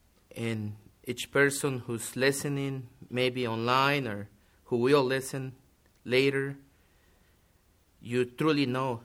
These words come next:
each of us, Lord. I ask you, Lord, that what is going to be preached and teach today that honors you and gives glory to you and, and helps your church. Is,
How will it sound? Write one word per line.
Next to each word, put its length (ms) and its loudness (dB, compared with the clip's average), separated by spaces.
each 220 -10
of 140 -4
us, 240 -6
Lord. 240 -8
I 80 -2
ask 380 0
you, 80 -2
Lord, 320 2
that 260 0
what 200 4
is 100 0
going 300 0
to 80 -6
be 440 -2
preached 420 0
and 220 -6
teach 380 0
today 400 2
that 240 -2
honors 400 2
you 320 0
and 260 -8
gives 280 -8
glory 380 4
to 180 -8
you 440 0
and, 200 -4
and 160 -4
helps 340 2
your 140 -2
church. 560 -6
Is, 180 -16